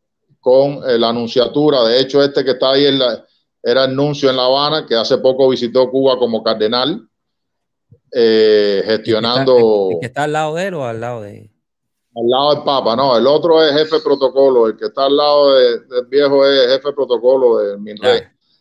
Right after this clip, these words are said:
Speaker 1: pero el que está al lado del Papa es el nuncio en ese momento, que te decía que hace poco visitó La Habana como cardenal. Y él contribuyó a que se, a, a, a la organización de esa visita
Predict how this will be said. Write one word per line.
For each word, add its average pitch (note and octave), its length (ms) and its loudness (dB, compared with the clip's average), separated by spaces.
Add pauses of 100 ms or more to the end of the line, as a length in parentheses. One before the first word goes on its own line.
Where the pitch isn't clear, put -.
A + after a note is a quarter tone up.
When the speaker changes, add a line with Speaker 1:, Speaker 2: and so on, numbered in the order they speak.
(120)
Speaker 1:
pero A2+ 180 0
el G#2+ 60 -2
que A2+ 80 0
está A2 180 -2
al C3+ 100 2
lado C#3 140 4
del C#3 60 -6
Papa C#3+ 280 0
es C3+ 100 2
el C3 60 -4
nuncio C#3+ 380 -2
en B2+ 60 -2
ese B2 220 -2
momento, A2+ 460 -4 (440)
que A2 140 -4
te G#2 100 -2
decía C3 320 0
que B2 60 -2
hace B2+ 200 0
poco B2+ 520 0 (200)
visitó A2 460 -4
La B2 100 0
Habana B2 280 0
como G#2+ 240 -4
cardenal. G2+ 540 -6 (680)
Y C#3+ 500 0
él C#3 360 2
contribuyó C3+ 840 2
a C#3 100 -4
que A#2 140 -2
se, G#2+ 420 -2
a, G#2 300 -4
a, G#2 420 -4
a - 20 -4
la A2 140 0
organización A2+ 1080 -4
de G#2 260 -6
esa B2+ 200 -2
visita C3+ 560 -2